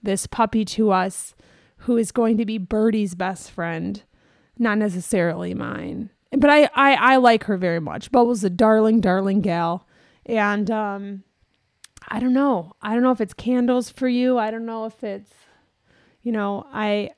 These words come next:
I, I feel like I talk to different people, and it's like,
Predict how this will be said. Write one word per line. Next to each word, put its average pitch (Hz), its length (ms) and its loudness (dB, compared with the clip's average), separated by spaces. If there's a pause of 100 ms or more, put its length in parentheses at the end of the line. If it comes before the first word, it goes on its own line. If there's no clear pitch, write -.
(220)
I, 214 340 -4
I 208 140 -2
feel 233 180 -2
like 220 120 -2
I 214 100 -4
talk 202 280 -2
to - 80 -14
different 220 340 -6
people, 214 500 -6
and 202 240 -10
it's - 260 -14
like, 196 420 -4